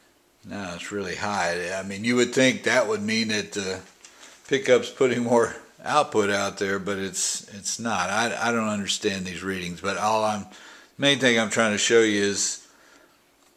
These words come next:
now it's all the way off. You see it's reading point nine ohms.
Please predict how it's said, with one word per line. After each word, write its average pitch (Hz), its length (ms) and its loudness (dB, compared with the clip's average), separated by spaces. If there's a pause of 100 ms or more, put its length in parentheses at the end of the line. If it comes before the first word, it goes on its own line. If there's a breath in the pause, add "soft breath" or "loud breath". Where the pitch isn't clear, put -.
(120)
now 113 240 4
it's 107 100 0
all 110 160 6
the 104 80 2
way 98 140 0
off. 98 420 2
You 92 100 -8
see 98 200 -4
it's - 440 -6 (360)
reading 95 320 -12
point 101 460 -6
nine 95 600 -6
ohms. 95 640 -8